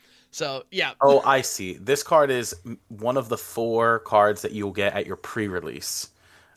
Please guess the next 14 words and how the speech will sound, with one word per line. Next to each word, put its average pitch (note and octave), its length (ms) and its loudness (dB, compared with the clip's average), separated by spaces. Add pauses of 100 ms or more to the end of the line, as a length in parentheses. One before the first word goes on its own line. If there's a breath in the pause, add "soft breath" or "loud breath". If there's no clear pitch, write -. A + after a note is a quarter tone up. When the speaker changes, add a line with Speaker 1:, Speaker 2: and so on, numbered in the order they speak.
Speaker 2:
uh, F2+ 340 2
Speaker 1:
Oh, F2 180 -6
is G#2+ 240 0
Speaker 2:
is - 120 -6
Speaker 1:
it? - 100 -20
Speaker 2:
at, A2 220 -2
in B2 160 -2
your A#2+ 140 -2
box G2+ 340 4
that - 100 -12
you G2 160 -10
cannot G2 560 -6
use. A#2+ 680 -8 (460)
Speaker 1:
Oh. A#2+ 300 -20